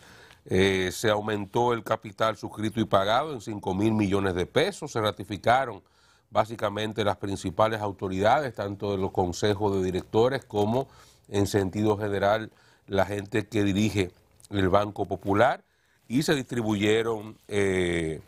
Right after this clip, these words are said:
dividendos. No dijeron esta vez, por lo menos en la nota que vi, cuánto se distribuyó. Yo le preguntaré a Domingo cuando lo veo ahorita, porque a Domingo le toca colita de ahí, a ver cuánto fue que le tocó de eso, a ver si nos toca algo a nosotros,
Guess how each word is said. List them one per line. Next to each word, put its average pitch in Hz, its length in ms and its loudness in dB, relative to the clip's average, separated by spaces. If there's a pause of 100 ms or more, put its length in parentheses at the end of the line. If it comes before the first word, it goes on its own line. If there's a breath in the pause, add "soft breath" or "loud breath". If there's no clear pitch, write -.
(100)
dividendos. 120 960 0
No 101 360 0
dijeron 107 560 -2
esta 107 320 -2
vez, 113 160 0
por - 160 -4
lo 87 60 -4
menos 101 160 0
en 101 60 -2
la 95 60 -2
nota 104 240 0
que 104 140 -4
vi, 101 240 -4 (500 soft breath)
cuánto 101 440 4
se 104 100 -10
distribuyó. 123 680 0 (540 soft breath)
Yo 92 180 2
le 104 120 0
preguntaré 101 400 -2
a - 20 -2
Domingo 107 380 -4
cuando 101 160 -2
lo 101 120 2
veo 104 120 2
ahorita, 113 360 -4 (140)
porque - 160 -2
a 107 60 4
Domingo 101 300 -2
le 98 100 0
toca 98 180 -6
colita 90 380 -4
de 87 100 -2
ahí, 131 160 2
a 113 80 -4
ver 98 120 -6
cuánto 95 300 -2
fue 90 120 -2
que 92 80 -2
le 90 80 0
tocó 90 340 -4
de 139 120 2
eso, 92 280 -8
a 85 40 -2
ver 85 80 -4
si 95 80 -6
nos 87 140 -2
toca 90 240 0
algo 87 160 -2
a 87 40 -2
nosotros, 85 420 -2